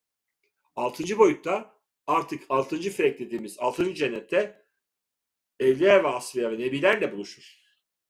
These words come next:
Onlarla görüşür. Onlardan danışmanlık alır. Onlarla istişare eder. Bütün hususiyetleri ihtiva eden alemi hak ve alemi emirdir bu. Altıncı nokta.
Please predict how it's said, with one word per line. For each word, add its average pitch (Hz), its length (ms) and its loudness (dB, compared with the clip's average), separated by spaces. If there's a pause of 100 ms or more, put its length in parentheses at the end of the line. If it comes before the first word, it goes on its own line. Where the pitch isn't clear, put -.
(280)
Onlarla 160 400 2
görüşür. 110 500 -4
Onlardan 156 520 2
danışmanlık 143 580 -2
alır. 98 300 -10
Onlarla 180 360 8
istişare 214 460 8
eder. - 500 -6 (840)
Bütün 214 240 4
hususiyetleri 196 800 4 (220)
ihtiva 196 460 10
eden 160 360 4 (680)
alemi 170 400 4
hak 214 640 4 (540)
ve 151 300 0
alemi 151 400 4
emirdir 151 720 2
bu. - 240 -14 (800)
Altıncı 139 480 -8
nokta. 139 400 -6